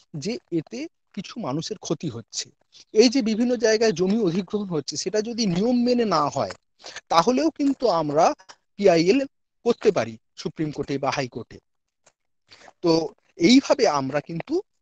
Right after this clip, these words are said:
প্রত্যেকটা ক্ষেত্রে আমাদের human রাইটসগুলোকে আমরা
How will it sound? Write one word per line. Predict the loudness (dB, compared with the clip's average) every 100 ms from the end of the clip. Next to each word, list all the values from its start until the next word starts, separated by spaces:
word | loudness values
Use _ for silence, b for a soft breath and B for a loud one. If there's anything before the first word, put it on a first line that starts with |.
| _ _ _
প্রত্যেকটা | -2 -2 _ -8 -6 -10
ক্ষেত্রে | -4 -4 -6 -10 -6 -6 -8 _ _ _ _ _ _ _ _
আমাদের | -4 -2 -2 -4
human | -2 -2 -2 2
রাইটসগুলোকে | 2 2 -2 -6 -6 -6 -8 -10 b b _
আমরা | -6 -4 -2 -4